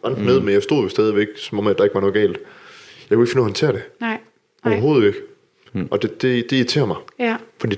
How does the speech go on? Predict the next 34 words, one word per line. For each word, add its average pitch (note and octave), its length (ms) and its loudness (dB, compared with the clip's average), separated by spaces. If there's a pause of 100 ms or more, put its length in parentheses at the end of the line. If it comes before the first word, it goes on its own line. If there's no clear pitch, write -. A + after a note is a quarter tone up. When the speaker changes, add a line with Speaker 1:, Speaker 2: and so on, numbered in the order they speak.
(580)
Speaker 1:
og - 60 -4
det G#2+ 80 -2
kan - 80 -2
jeg G2+ 100 0
stadigvæk A#2+ 360 2
ikke. F#3 240 -4
Speaker 3:
Nej. A#3+ 220 -4 (680)
Speaker 1:
Og - 120 -14
det, B2 200 -4
det C#3+ 100 2
synes C3 220 -4
jeg, G2+ 80 0
det G#2+ 40 2
er G2+ 40 4
irriterende. F2+ 300 -2 (100)
For - 160 0
hvis F#2+ 240 -2
Speaker 3:
Ja. G2+ 160 4
Speaker 1:
jeg, G2 160 0
hvis G#2 180 -6
jeg G#2 100 0
bare C#3+ 220 -2
kan G#2+ 140 -8
stå, C3+ 220 4
og G2+ 240 0
der G2 60 2 (280)
triller F#2+ 240 -2
tårer B2+ 240 2
ned A#2+ 140 0
ad G2 40 2
kinden A#2 260 -2
på G2+ 120 0
mig, G#2+ 120 -2 (200)
Speaker 3:
Ja. A#3 120 -6